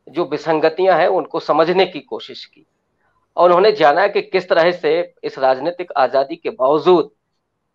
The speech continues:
अ, ये जो, अ, विभेद हैं वो किस तरह से, अ, संचालित है, किस तरह से जारी हैं। और उन्होंने वहीं से करीब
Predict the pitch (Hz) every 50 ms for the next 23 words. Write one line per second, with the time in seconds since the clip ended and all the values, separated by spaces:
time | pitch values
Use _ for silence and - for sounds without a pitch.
0 | _ _ _ _ - - - 143 143 143 143 143 - _ _ _ _ - - -
1 | 147 139 147 160 170 175 180 175 180 175 180 180 - - - - 127 131 - 143
2 | 143 139 131 - 196 233 226 190 151 147 139 - - - - - - 170 - -
3 | 165 156 165 160 - 185 180 180 _ - - - 98 101 107 - - 143 135 135
4 | - 147 139 143 160 156 - - 147 143 - - 135 - - 123 - - 147 131
5 | - 127 127 127 151 180 170 127 127 - - - - _ _ _ _ _ _ _
6 | - - - 220 220 - 180 170 165 185 196 202 190 175 165 156 175 185 185 -
7 | 185 175 - 160 147 165